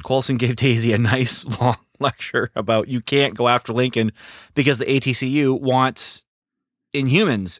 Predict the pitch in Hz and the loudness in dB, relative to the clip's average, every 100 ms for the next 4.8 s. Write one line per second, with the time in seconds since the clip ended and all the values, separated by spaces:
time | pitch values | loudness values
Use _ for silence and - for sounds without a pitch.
0 | - 90 143 156 180 196 - 302 381 135 | -12 -12 -4 -2 0 -2 -6 -4 0 0
1 | 98 110 _ _ _ _ _ _ _ _ | 0 -6 _ _ _ _ _ _ _ _
2 | _ - 82 - 277 _ _ _ _ _ | _ -14 -10 -10 -12 _ _ _ _ _
3 | _ _ _ _ _ _ _ _ _ _ | _ _ _ _ _ _ _ _ _ _
4 | _ - 147 82 78 76 82 | _ -10 -6 -6 -6 -10 -12